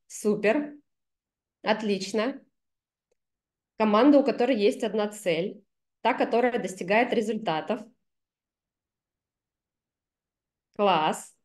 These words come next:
класс. Который влияет на общие результаты, показатели.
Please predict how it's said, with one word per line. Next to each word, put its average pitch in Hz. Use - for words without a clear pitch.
класс. 190
Который 247
влияет 202
на 185
общие 196
результаты, 190
показатели. 175